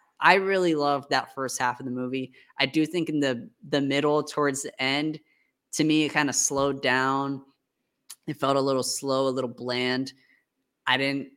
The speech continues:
I'm not the biggest fan of that. Personally, I don't think it's as rewatchable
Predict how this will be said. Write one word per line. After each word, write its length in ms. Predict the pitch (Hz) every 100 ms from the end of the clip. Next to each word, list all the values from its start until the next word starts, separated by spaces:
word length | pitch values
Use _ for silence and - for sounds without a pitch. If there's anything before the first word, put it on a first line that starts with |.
| _ -
I'm 180 | 131
not 180 | 135 165
the 60 | -
biggest 420 | 135 120 127 -
fan 260 | 131 151 170
of 100 | 165
that. 320 | 170 175 170 - _ _ _ _ _ _ _ _ _ _ -
Personally, 360 | 220 220 233 185
I 140 | 170
don't 220 | 196 185
think 180 | 175 170
it's 180 | 160 - -
as 300 | 151 160 147
rewatchable 720 | 147 147 147 - 151 147 147